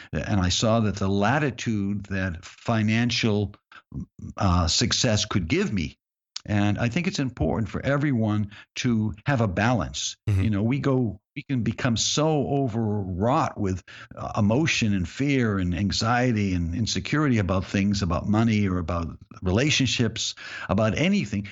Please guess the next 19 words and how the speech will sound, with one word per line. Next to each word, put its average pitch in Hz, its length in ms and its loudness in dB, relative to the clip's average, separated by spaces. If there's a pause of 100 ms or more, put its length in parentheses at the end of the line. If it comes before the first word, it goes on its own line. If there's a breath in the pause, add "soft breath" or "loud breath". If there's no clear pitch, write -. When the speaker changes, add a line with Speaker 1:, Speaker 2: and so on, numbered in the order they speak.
Speaker 1:
We 147 140 0
need 160 200 -2
to - 60 -10
keep - 300 -6
a 95 180 -4 (100)
healthy 139 600 0
balance, 120 500 0
to 80 120 -8
integrate 123 680 0 (220 loud breath)
a 98 100 2
healthy 147 540 -2
philosophy 117 760 0
about 90 260 2
everything. 110 440 0 (240 loud breath)
And 151 160 2
yes, 165 380 0
I 139 220 0
did 156 240 -2
apply 120 640 0